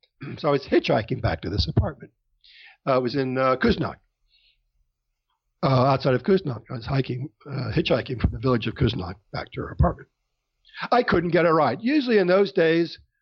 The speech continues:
oh, no, sorry, I, I missed the most important thing. So I threw the I Ching. And the I Ching gave me hexagram number one.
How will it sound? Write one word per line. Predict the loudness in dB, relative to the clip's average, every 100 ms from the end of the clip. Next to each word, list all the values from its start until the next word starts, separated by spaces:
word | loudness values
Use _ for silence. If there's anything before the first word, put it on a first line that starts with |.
| _
oh, | 2 2
no, | 0
sorry, | 0 0 2
I, | 0 0
I | 0
missed | 0
the | -2
most | -6 -2
important | -2 -4 -8
thing. | -16 -16 -18 0
So | 2
I | 4
threw | 2 2 2
the | 2 0
I |
Ching. | -2 -12 -14 _ _ _ _ _ _ _ _ _ _ -20 -20 -20 -10
And | -2 0
the | 2
I | 2
Ching | 4 4 4
gave | 2 2 2
me | 2
hexagram | 0 -2 -2 0 2 2 2
number | 2 2 2 2 -2
one. | 0 0 0 -8